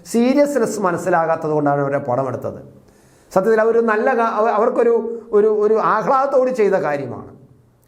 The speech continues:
കാരണം പതിനെട്ടാം പടിയിൽ ഡ്യൂട്ടി ചെയ്തു എന്നുള്ളൊരു അഭിമാനമാണ് അവർക്ക്. ഞാൻ, ഏ, ഈ ഒരു രണ്ടാഴ്ചക്കാലം പതിനെട്ടാം പടിയിൽ ഞാൻ ജോലി ചെയ്തു എന്നത് അവരുടെ ജീവിതത്തിലെ ഏറ്റവും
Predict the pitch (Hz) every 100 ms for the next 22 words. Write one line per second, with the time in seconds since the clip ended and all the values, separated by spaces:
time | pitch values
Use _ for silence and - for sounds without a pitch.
0 | _ - 196 202 208 208 208 208 170 196
1 | 214 233 233 226 220 202 220 214 202 208
2 | 214 214 208 214 190 170 254 254 247 202
3 | 160 127 120 - - - _ _ _ _
4 | _ 190 220 214 208 214 208 196 202 196
5 | 214 214 190 208 196 202 202 220 202 190
6 | 190 190 - - 180 202 208 196 190 190
7 | 185 180 170 175 196 185 180 180 180 180
8 | 180 180 180 185 - - - 175 185 190
9 | 196 170 185 220 220 214 214 190 196 196
10 | 180 190 190 214 214 214